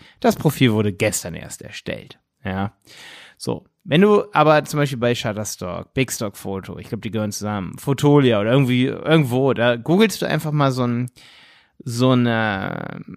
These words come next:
so einen Autoren von Bild, von, von Bildmaterial und schaust nach, wo der herkommt. Und dann siehst du, „Oh, derjenige kommt aus Russland.“ Ich glaub, da kommen viele her.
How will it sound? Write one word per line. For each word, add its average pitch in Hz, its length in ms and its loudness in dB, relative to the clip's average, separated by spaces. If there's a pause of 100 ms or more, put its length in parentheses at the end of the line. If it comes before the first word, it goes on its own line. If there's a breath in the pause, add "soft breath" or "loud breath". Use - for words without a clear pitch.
(540)
so 131 260 -4
einen 123 80 0
Autoren 139 560 4
von 123 240 0
Bild, 156 460 4
von, 127 240 0
von 127 220 0
Bildmaterial 185 680 -4 (260)
und 143 360 0
schaust - 380 0
nach, 139 200 0
wo 160 80 0
der 127 140 4
herkommt. 127 300 0
Und 165 40 2
dann 127 100 4
siehst 131 220 2
du, 120 80 4
„Oh, 101 80 0
derjenige 127 420 2
kommt 131 180 0
aus 104 200 0
Russland.“ 110 400 -2
Ich 101 80 -12
glaub, 135 100 4
da 131 80 6
kommen 131 220 2
viele 127 240 0
her. 98 280 -6